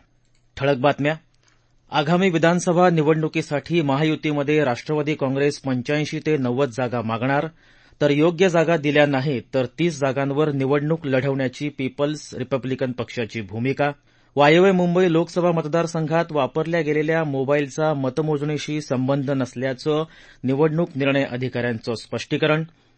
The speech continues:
एसटी महामंडळ मंगळवारपासून एसटी पास थेट तुमच्या शाळेत मोहीम राबवणार आणि महिला क्रिकेटमध्ये बंगळुरू इथं सुरू असलेल्या एकदिवसीय सामन्यात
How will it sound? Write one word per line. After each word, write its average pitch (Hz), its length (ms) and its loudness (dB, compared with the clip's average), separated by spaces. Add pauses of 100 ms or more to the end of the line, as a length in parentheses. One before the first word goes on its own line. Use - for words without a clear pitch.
(600)
एसटी 151 280 0
महामंडळ 185 540 4 (140)
मंगळवारपासून 156 960 0 (120)
एसटी 151 360 -4
पास 160 460 -2
थेट 165 340 -2
तुमच्या 143 300 -4
शाळेत 131 440 0 (400)
मोहीम 131 360 0
राबवणार 143 500 2 (680)
आणि 151 340 0 (420)
महिला 143 420 2
क्रिकेटमध्ये 160 720 0
बंगळुरू 143 520 0
इथं 160 320 -4
सुरू 151 340 -4
असलेल्या 143 540 0
एकदिवसीय 143 640 -4
सामन्यात 123 520 -2